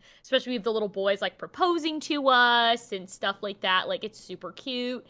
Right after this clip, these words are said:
But when, like, adults really have a good time, it's awesome. So I'm in the, the restaurant, I walk up, and it's, like, two, like, college-age girls I,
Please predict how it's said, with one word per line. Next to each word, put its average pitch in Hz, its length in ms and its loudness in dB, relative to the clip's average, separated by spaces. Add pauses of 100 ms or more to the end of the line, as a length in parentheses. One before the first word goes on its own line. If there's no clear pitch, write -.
But 254 100 4
when, 285 160 4
like, 277 180 2
adults 254 520 0
really 226 260 -4
have 208 180 0
a 214 60 -8
good 196 200 -6
time, 190 500 -2
it's - 320 -10
awesome. 180 580 -6
So 226 200 0
I'm 214 140 0
in 285 140 0
the, 277 400 -4
the 233 120 -2
restaurant, 196 640 0
I 190 100 0
walk 196 320 0
up, 170 240 -4
and 180 100 -6
it's, 180 160 -12
like, 180 240 -6
two, 214 480 -8
like, 175 220 -6
college-age 226 560 4
girls 196 400 -2
I, 214 180 -2